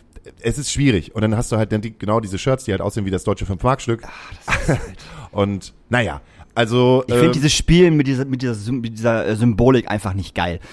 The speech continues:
Speaker 2: Ich find's nicht geil, ich find's nicht zeitgemäß und auch nur,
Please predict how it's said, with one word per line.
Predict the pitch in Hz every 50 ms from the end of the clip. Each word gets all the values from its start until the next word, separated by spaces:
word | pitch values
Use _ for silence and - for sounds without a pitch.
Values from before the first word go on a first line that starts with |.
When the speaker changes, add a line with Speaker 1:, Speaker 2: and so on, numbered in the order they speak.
| - - - -
Speaker 2:
Ich | - - -
find's | 135 139 -
nicht | 131 - -
geil, | - 127 131 143 147
ich | 143 -
find's | - 131 127 -
nicht | 123 110 -
zeitgemäß | - 131 123 131 127 - 139 123 123 117 117 117 113 -
und | 107 113
auch | 90 104
nur, | 107 113 117 120 123 127 120 117